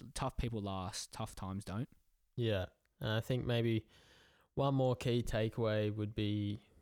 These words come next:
Speaker 2: for me, would be compromise. Um, and, and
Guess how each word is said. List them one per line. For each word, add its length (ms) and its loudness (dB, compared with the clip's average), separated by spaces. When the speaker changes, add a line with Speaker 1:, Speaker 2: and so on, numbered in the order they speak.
Speaker 2:
for 80 -2
me, 220 2
would 180 0
be 420 0
compromise. 1000 -2
Um, 500 0
and, 440 -2
and 540 -4